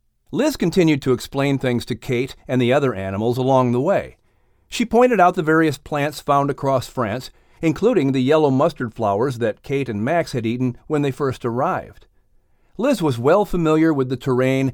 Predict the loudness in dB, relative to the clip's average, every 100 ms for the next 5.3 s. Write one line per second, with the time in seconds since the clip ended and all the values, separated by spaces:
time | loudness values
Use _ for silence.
0 | -6 -4 -2 0 -2 -2 -2 -2 -2 -6
1 | -6 0 0 2 2 2 0 -4 -4 -4
2 | -2 -4 -6 -8 -8 -12 _ _ _ -2
3 | 0 2 4 4 2 0 -2 0 0 -2
4 | -4 -4 -4 -4 -4 -4 -4 -6 -6 -6
5 | -8 -16